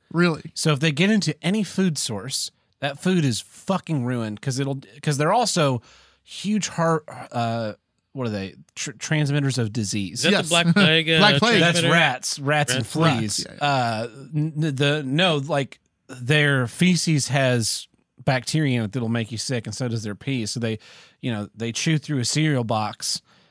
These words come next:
Speaker 2: That cereal, that cereal's done. You can't use it.
Speaker 1: Mm-hmm.
Speaker 2: Even if, even if they only get in there a little bit, you just can't risk it 'cause they're filthy, filthy fucking little nasty rodents.
Speaker 1: Yep.
Speaker 2: Uh,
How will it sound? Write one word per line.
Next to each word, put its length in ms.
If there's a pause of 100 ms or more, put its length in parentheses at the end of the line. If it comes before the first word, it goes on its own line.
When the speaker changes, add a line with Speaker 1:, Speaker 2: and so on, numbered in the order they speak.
(260)
Speaker 2:
That 140
cereal, 400 (200)
that 120
cereal's 340
done. 460
You 100
can't 360 (160)
use 340
it. 160 (160)
Speaker 1:
Mm-hmm. 260
Speaker 2:
Even 220
if, 260
even 220
if 80
they 100
only 160
get 120
in 80
there 100
a 60
little 180
bit, 140
you 100
just 160
can't 280
risk 260
it 120
'cause 140
they're 140 (200)
filthy, 360
filthy 420
fucking 400
little 200
nasty 640
rodents. 600
Speaker 1:
Yep. 160 (720)
Speaker 2:
Uh, 520